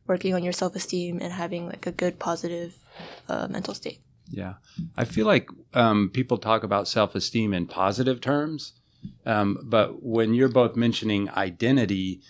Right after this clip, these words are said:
Speaker 2: that's making me wonder whether that should be questioned a little bit, because nobody is, like, perfect. Everybody has, like, good aspects and bad aspects of their personality. So could you talk about that a little bit? The ways that, you know,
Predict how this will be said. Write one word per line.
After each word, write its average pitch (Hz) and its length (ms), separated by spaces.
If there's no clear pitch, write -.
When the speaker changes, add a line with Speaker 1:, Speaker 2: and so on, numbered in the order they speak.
Speaker 2:
that's 104 280
making 113 360
me 104 200
wonder 101 400
whether 98 280
that 92 240
should 92 240
be 95 120
questioned 104 520
a 90 40
little 107 340
bit, 160 360
because 113 380
nobody 113 560
is, 95 220
like, 90 240
perfect. 98 480
Everybody 98 540
has, 92 320
like, 90 240
good 98 280
aspects 95 500
and 87 140
bad 95 200
aspects 85 520
of 87 100
their 90 140
personality. 90 640
So 92 240
could 98 240
you 131 100
talk 117 280
about 101 240
that 90 180
a 139 60
little 143 180
bit? 165 160
The 98 140
ways 101 260
that, 98 300
you 107 100
know, 98 240